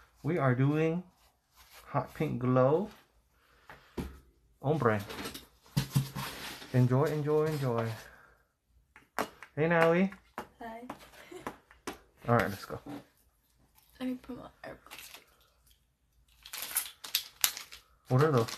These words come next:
Speaker 2: My AirPods.
Speaker 1: Hey, who got it for you?
Speaker 2: I did.
Speaker 1: How much is it?
Speaker 2: Like, one hundred something?
Speaker 1: Dang.
Speaker 2: One seventy?
Speaker 1: You like 'em?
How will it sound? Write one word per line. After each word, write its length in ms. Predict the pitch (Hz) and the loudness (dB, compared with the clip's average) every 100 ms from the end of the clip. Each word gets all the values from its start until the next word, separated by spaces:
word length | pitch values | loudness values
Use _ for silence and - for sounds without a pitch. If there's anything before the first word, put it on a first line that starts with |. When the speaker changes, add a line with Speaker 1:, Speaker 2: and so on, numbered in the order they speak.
| - - - | -14 -20 -16
Speaker 2:
My 80 | 277 | -12
AirPods. 880 | 330 392 226 185 185 - - - 113 | -10 -12 -14 -14 -14 -18 -18 -10 -6
Speaker 1:
Hey, 280 | 151 180 113 | 0 2 2
who 80 | 131 | 2
got 160 | 139 | 2
it 60 | 165 | 2
for 80 | 127 | 2
you? 120 | 113 - - - | 0 -4 -14 -10
Speaker 2:
I 160 | 254 381 | -10 -6
did. 260 | 226 165 - - - _ _ - | -6 -6 -8 -18 -20 _ _ -4
Speaker 1:
How 60 | 143 | 2
much 180 | 190 143 | 2 2
is 100 | 110 | -2
it? 140 | 104 - _ _ _ - | -4 -10 _ _ _ -18
Speaker 2:
Like, 500 | 202 196 190 190 190 - _ | -12 -10 -10 -10 -12 -16 _
one 400 | - 196 202 208 | -16 -14 -12 -14
hundred 440 | 220 208 208 214 226 - - | -16 -16 -16 -18 -18 -20 -18
something? 440 | 180 202 - 294 | -12 -12 -10 -10
Speaker 1:
Dang. 180 | 330 320 - | -10 -12 -12
Speaker 2:
One 120 | 208 | -8
seventy? 680 | 165 156 175 131 104 101 104 - | -4 0 4 4 4 0 -4 -6
Speaker 1:
You 80 | 117 | -2
like 160 | 113 139 | 0 2
'em? 120 | 190 | 0